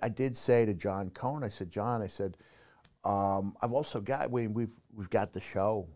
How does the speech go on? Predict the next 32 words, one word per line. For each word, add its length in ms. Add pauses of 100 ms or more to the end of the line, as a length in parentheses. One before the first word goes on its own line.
(160)
you 100
know, 280 (100)
to 100
promote 540
and 200
the 60
twenty-fifth 640
year 240
anniversary 560
of 80
Hell 200
in 60
a 80
Cell." 460 (600)
I, 300
I, 120
last 420
time 180
I 80
was 140
on 460
W 280
W 160
E 20
programming 600
was 180
a 80
little 240
over 160
two 220
years 300
ago 420